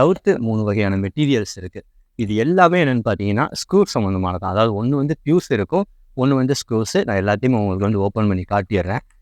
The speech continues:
சரிங்களா? So, இது வந்து நார்மலா வந்து ஸ்க்ரூஸ் இருக்கிற மெட்டீரியல் தான். அதாவது டிரான்ஸ்டியூசரை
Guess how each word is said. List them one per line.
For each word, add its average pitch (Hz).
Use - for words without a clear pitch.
சரிங்களா? 98
So, 113
இது 160
வந்து 123
நார்மலா 101
வந்து 101
ஸ்க்ரூஸ் 113
இருக்கிற 92
மெட்டீரியல் 90
தான். 95
அதாவது 113
டிரான்ஸ்டியூசரை 131